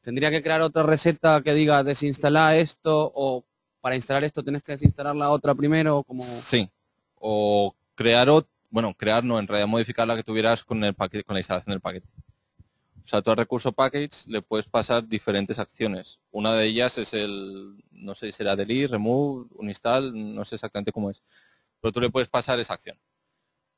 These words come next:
Speaker 2: Entonces, claro, tendrías que modificar la receta en la que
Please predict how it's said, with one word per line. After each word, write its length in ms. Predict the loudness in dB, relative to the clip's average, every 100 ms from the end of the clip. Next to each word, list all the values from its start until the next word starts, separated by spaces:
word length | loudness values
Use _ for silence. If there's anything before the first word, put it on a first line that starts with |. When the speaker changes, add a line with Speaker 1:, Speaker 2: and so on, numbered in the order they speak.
| _
Speaker 2:
Entonces, 240 | -2 -2
claro, 240 | 0 -2 -4
tendrías 340 | -6 -4 -4
que 80 | -4
modificar 500 | -6 -6 -6 -4 -2
la 140 | -2
receta 360 | -4 -6 -6 -4
en 260 | -4 -2
la 160 | 0 0
que 320 | 0 -4 -4